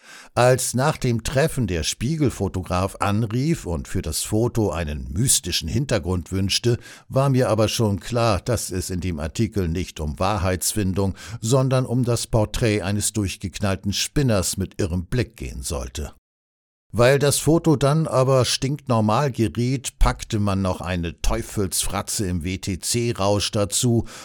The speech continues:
um dann daneben mit einer ganz großen Keule zuzuschlagen. Was für manchen Rechten die Auschwitz-Lüge ist, konnte für manchen Linken die September-Lüge werden.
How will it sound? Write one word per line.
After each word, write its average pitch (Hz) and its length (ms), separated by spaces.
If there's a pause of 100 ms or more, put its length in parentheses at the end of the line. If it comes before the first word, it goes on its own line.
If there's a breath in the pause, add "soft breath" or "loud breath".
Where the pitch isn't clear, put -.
um 131 220
dann 156 320
daneben 123 540
mit 98 140
einer 90 200
ganz 110 380
großen 107 420
Keule 87 440
zuzuschlagen. - 1040 (440 loud breath)
Was 90 280
für 82 200
manchen 95 420
Rechten 98 460
die 87 200
Auschwitz-Lüge 101 880
ist, 101 320 (240 loud breath)
konnte 117 400
für 98 160
manchen 98 420
Linken 92 380
die 78 120
September-Lüge 73 960
werden. 67 400